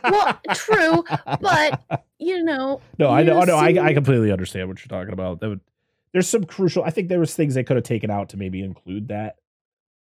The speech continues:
Speaker 1: Yeah.
Speaker 2: piece of it. Um, but yeah, he just, he was, he's just a normal guy who's just living his life, you know, and he's building stuff. He's a paint-, like you said, he's a painter. And he, um, of course, like, we also get the backstory of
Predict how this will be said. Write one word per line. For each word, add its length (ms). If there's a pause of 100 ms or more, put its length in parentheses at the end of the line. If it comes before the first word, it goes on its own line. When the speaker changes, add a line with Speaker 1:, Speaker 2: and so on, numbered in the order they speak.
(160)
Speaker 1:
Yeah. 260
Speaker 2:
piece 100
of 140
it. 200 (840)
Um, 420
but 100
yeah, 160
he 140
just, 260
he 160
was, 220
he's 200
just 240 (160)
a 40
normal 340
guy 340
who's 400
just 260
living 260
his 140
life, 340
you 60
know, 160
and 240
he's 200
building 440
stuff. 340
He's 140
a 40
paint-, 240
like 100
you 80
said, 140
he's 140
a 60
painter. 520 (360)
And 120
he, 260
um, 560
of 120
course, 300
like, 160
we 140
also 180
get 80
the 60
backstory 560
of 220